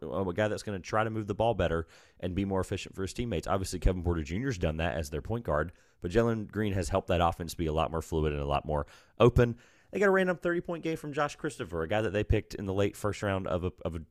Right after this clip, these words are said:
you know, two years ago's draft. There's guys all up and down. I haven't even mentioned Jabari Smith Junior. I have to politely degree-, uh, disagree. This, this team isn't good now, and that's why you can probably say that, but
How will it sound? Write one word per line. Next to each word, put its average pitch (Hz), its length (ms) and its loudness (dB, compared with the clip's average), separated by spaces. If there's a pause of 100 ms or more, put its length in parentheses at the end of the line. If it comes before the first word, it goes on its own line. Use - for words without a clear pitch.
(100)
you 92 80 -4
know, 73 120 -4
two - 120 -4
years 87 200 0
ago's 78 240 0
draft. 73 360 2 (880)
There's 147 360 0
guys 165 200 2
all 151 120 2
up 151 100 -2
and 139 60 0
down. 135 100 0
I 147 40 2
haven't 160 140 -2
even 156 120 -4
mentioned 143 260 -6
Jabari 110 260 -2
Smith 104 180 -8
Junior. 85 300 -6 (920)
I 139 40 0
have 139 100 -2
to 135 80 2
politely 101 440 4
degree-, 82 400 -2
uh, 95 100 2
disagree. 80 480 -2 (360)
This, 151 220 0
this 160 200 -2
team 151 240 -6
isn't 113 240 -4
good 98 220 2
now, 117 480 -4
and 101 100 -6
that's 113 140 -4
why 117 120 0
you 104 100 -6
can 101 100 -8
probably 92 220 0
say 139 240 2
that, 107 240 -2
but 87 160 2